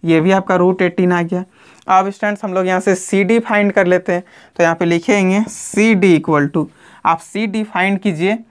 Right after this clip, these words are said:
ये आपका सी है, ये डी है, root under एक्स टू माइनस एक्स वन, तो ज़ीरो और माइनस माइनस मिल करके प्लस हो जाएगा ना, तो ज़ीरो प्लस थ्री, फिर प्लस वाई टू माइनस वाई वन, तो माइनस वन और माइनस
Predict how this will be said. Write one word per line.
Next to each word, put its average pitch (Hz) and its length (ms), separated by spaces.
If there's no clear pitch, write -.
ये 180 140
आपका 190 240
सी 214 300
है, 220 180
ये 190 160
डी 170 260
है, 156 180
root 175 240
under 202 400
एक्स 180 260
टू 247 120
माइनस 214 380
एक्स 190 240
वन, 180 140
तो 170 120
ज़ीरो 185 580
और 175 120
माइनस 180 460
माइनस 220 320
मिल 214 140
करके 220 260
प्लस 214 360
हो 208 60
जाएगा 208 260
ना, 285 180
तो 160 120
ज़ीरो 165 340
प्लस 202 340
थ्री, 208 320
फिर 170 220
प्लस 180 520
वाई 170 280
टू 220 180
माइनस 214 400
वाई 190 240
वन, 196 340
तो 175 80
माइनस 170 580
वन 196 460
और 170 220
माइनस 175 480